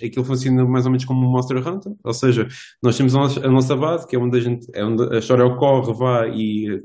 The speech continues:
temos quests e compramos nossas cenas, et cetera. E depois vamos para o mundo, ah, avançar, tipo, nas quests da, da, da, da main story e, e as histórias secundárias, como é óbvio, tratar de apanhar os Pokémons, et cetera, fazer a cena toda.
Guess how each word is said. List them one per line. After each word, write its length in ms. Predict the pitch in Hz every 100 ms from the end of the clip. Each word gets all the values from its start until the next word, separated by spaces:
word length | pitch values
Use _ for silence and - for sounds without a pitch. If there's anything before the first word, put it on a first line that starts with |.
| -
temos 240 | 110 107
quests 420 | - 135 123 117 104
e 220 | 95 95
compramos 360 | 113 110 110
nossas 240 | 110 107 123
cenas, 260 | 123 117 110
et 100 | 110
cetera. 400 | - - - - - - - -
E 100 | 147
depois 260 | 143 165 160
vamos 200 | 160 156
para 140 | - 151
o 40 |
mundo, 500 | 147 156 156 160 160 _ -
ah, 480 | 127 123 120 120 123 131 - -
avançar, 380 | 113 117 117 113
tipo, 160 | 117
nas 140 | 120 117
quests 240 | 127 131
da, 80 | 131
da, 240 | 127 123 123
da, 260 | 120 123 123
da 340 | 120 120 123
main 140 | 123
story 500 | 123 127 175 180 180 175 - _ -
e, 520 | 117 123 135 135 104
e 20 | 98 104
as 60 |
histórias 240 | - 110 107
secundárias, 340 | 127 139 131
como 180 | 123 127
é 20 |
óbvio, 360 | 151 151 156 - _ _ _ _ _ _ - - _ _ _
tratar 340 | - 113 120 117
de 80 |
apanhar 320 | 117 123 120 127
os 80 |
Pokémons, 540 | - 127 139 147 156 147
et 140 | 131
cetera, 340 | - 113 - 104
fazer 240 | 113 113
a 40 |
cena 260 | 110 113 110
toda. 320 | 110 92 98